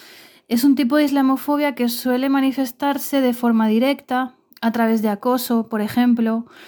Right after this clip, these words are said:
o de formas sutiles como algunos comentarios malintencionados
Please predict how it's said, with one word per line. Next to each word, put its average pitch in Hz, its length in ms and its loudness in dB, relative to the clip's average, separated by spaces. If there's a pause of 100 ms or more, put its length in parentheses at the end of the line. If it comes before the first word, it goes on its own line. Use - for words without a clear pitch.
(260)
o 240 180 0
de 269 180 2
formas 269 440 -2
sutiles 254 560 -2
como 240 420 2
algunos 226 420 0
comentarios 226 800 0
malintencionados 220 1300 -2